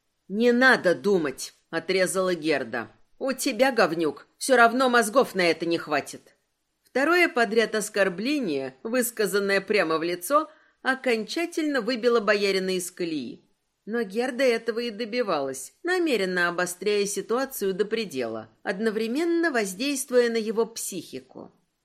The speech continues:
И боярин ее не подвел. Он взревел, как раненый медведь, и, выхватив из ножен кинжал, бросился к Герде. Опасный человек, но не умный. Напасть на принцессу на глазах у короля.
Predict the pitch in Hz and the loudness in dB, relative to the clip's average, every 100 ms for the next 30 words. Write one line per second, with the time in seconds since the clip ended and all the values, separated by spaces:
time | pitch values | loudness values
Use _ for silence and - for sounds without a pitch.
0 | - 269 262 269 302 320 311 269 220 208 | -8 -2 2 2 2 0 0 0 0 0
1 | 247 220 185 160 127 131 127 117 - 247 | 2 0 0 -2 -2 -4 -4 -8 -4 2
2 | 285 269 196 190 247 226 302 302 226 220 | 2 2 -2 0 0 0 0 2 0 0
3 | 233 233 233 233 254 214 147 123 - _ | 0 0 -2 -2 -2 -2 -2 -4 -10 _
4 | - 180 240 - 202 196 185 196 175 202 | -6 -2 0 0 0 -2 -2 -4 -2 -2
5 | 170 170 170 196 196 254 339 339 - _ | -2 -4 -2 -2 -2 -2 -2 -4 -8 _
6 | 202 208 233 269 254 208 - 175 127 - | -4 0 0 0 0 0 -2 -6 -8 -10
7 | 143 127 113 117 110 110 _ _ _ _ | -6 -4 -6 -12 -14 -14 _ _ _ _
8 | _ 294 370 370 262 254 - 254 247 247 | _ -2 -2 0 -2 -2 -4 -6 -6 -6
9 | 208 160 151 - - _ _ 277 349 311 | -4 -4 -8 -10 -20 _ _ -4 -2 0
10 | 240 208 196 190 185 - _ _ _ 208 | 0 -2 -4 -6 -10 -12 _ _ _ -4
11 | 226 226 285 - - 214 208 202 190 185 | -2 -2 -4 -4 -8 -6 -4 0 -2 -2
12 | - 349 349 - 190 170 _ _ - 214 | -4 -4 -4 -6 -6 -6 _ _ -8 -4
13 | 214 220 202 247 247 - 208 180 147 131 | 2 2 2 0 -2 -4 -2 -2 -2 -6